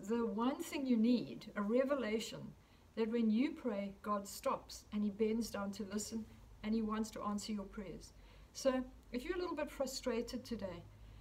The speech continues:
maybe get, get yourself a nice sun hat, go out into the sun, get some fresh air, get, change the scenery that's making you feel like you're bogged down. Go for a nice walk, sit outside in the garden, do whatever you can to change the scenery. If you're at work,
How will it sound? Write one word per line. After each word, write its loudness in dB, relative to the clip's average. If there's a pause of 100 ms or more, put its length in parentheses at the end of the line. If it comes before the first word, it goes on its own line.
(140)
maybe 0
get, 2
get 0
yourself -2
a -2
nice 0
sun -4
hat, -4 (340)
go 2
out -2
into -6
the -4
sun, -2
get -2
some -2
fresh -2
air, 0 (480)
get, 6
change -2
the 0
scenery 2
that's 0
making 0
you 0
feel 0
like 2
you're 0 (100)
bogged 4
down. -2 (800)
Go 2
for 2
a 8
nice 2
walk, 0
sit 2
outside 0
in 2
the 2
garden, 2
do 4
whatever -4
you 0
can -2
to -6
change -2
the -4
scenery. 0
If -4
you're 4
at -4
work, 4